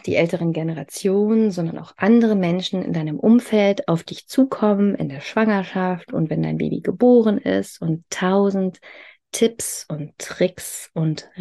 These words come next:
Ratschläge für dich parat haben. Und jetzt gehen wir mal davon aus, dass du für dich deinen Weg gefunden hast. Du hast Bücher gelesen, ja?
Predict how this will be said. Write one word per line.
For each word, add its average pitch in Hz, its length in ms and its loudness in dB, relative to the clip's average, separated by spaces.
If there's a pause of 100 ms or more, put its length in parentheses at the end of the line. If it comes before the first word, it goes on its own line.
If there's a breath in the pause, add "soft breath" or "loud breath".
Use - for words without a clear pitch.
(140)
Ratschläge - 580 -4
für - 160 -8
dich - 180 -14
parat - 420 -10
haben. - 320 -8 (1160 loud breath)
Und 202 140 4
jetzt 226 180 2
gehen 262 140 6
wir 320 80 6
mal 247 120 6
davon 185 440 2
aus, 214 640 2
dass 170 240 -4
du 262 260 4
für 185 220 -4
dich 190 360 0
deinen 156 360 -2
Weg 170 240 0
gefunden - 640 -4
hast. - 340 -18 (480 soft breath)
Du 262 240 4
hast - 540 -4 (280)
Bücher 165 300 4
gelesen, - 460 -8
ja? 277 260 2